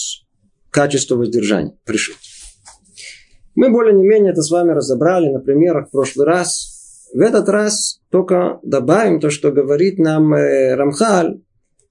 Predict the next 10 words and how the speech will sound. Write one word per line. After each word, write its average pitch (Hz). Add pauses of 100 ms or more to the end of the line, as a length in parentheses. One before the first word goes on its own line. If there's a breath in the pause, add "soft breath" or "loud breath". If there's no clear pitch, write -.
(420)
о 117
том, 208
что 185
воздержание 175
бывает 220
в -
двух 233
видах. 170 (280)
Одно 185
хорошее, 135